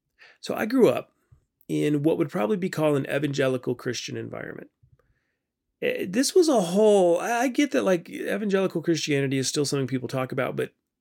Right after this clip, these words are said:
i-, if you weren't in that in the nineties, I'm not sure that, that, that you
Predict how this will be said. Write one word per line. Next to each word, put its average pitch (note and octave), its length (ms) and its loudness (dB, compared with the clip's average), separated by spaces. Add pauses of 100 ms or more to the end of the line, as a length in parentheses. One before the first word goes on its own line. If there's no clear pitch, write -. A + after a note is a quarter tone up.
i-, - 20 -2
if F3 320 -4
you D#4+ 300 6
weren't D4 320 -2 (420)
in A3 240 -6
that A#3+ 220 -2
in G3 140 0
the E3 80 0
nineties, G3+ 580 -2
I'm D3+ 280 -2
not - 260 -4
sure F#3+ 240 0
that, D#3+ 420 -2
that, - 220 -2 (240)
that - 260 -2 (180)
you D3+ 640 -4